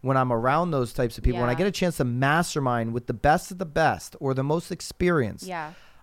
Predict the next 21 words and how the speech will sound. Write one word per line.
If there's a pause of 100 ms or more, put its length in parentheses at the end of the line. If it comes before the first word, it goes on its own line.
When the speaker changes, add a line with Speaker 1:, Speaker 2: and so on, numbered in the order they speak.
Speaker 1:
I
would
be
asking
a
million
questions
Speaker 2:
Yeah.
Speaker 1:
and
collecting
that
data.
Speaker 2:
Or
even
if
you're
in
the
middle
of
a